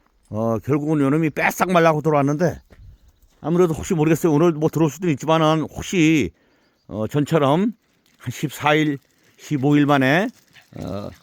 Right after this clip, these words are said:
들어오면은 뭐 다행이지만은 안 들어오면 저는 찾-,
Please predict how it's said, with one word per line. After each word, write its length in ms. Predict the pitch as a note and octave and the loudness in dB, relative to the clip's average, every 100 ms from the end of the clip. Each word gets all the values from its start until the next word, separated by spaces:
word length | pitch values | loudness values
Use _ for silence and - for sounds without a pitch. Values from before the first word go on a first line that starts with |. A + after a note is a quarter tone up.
| _ | _
들어오면은 600 | D#3+ D#3+ C#3 D#3 F3+ F2+ - _ _ _ _ | 2 4 4 2 0 -2 -10 _ _ _ _
뭐 200 | G2+ G2+ | -8 -8
다행이지만은 760 | F#2+ C#3+ F3+ E3 D#3 F3 B2 D#2 _ _ | -2 2 2 2 0 0 -2 -6 _ _
안 160 | - D3 | -4 0
들어오면 200 | E3 E3+ | 0 0
저는 220 | E3 E3 | 0 -2
찾-, 180 | - - | -6 -16